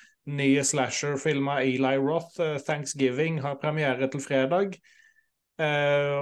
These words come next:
og så er det en A twenty-four, eh, film, eh, om livet til Priscilla Presley, eh, og en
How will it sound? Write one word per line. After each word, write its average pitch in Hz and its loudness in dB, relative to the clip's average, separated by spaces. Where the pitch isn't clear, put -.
og 147 -2
så 165 0
er 131 4
det 135 4
en 147 -4
A 139 2
twenty-four, 131 -2
eh, 135 2
film, 139 -4
eh, 135 -2
om 139 -8
livet 131 0
til 139 -6
Priscilla 135 0
Presley, 147 -2
eh, 147 -4
og 185 4
en 175 -4